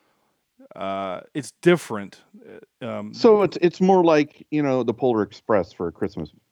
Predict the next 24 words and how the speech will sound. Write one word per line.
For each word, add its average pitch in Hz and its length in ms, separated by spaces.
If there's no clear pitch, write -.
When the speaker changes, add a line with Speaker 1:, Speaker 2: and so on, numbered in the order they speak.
Speaker 2:
uh, 53 240
story. 64 420
Speaker 1:
<laughs> - 80
What? 226 360
<laughs> - 380
What 277 140
is 202 160
this? - 320
What 196 240
is 277 120
this 233 200
analogy? 117 680
All 175 120
right, 185 180
let's 185 180
ride 180 200
Speaker 2:
Well, 269 140
Speaker 1:
this. 392 80
Speaker 2:
I'm 330 60
just 392 180
saying, 339 260
you 185 80
know, 165 180
stiffs - 760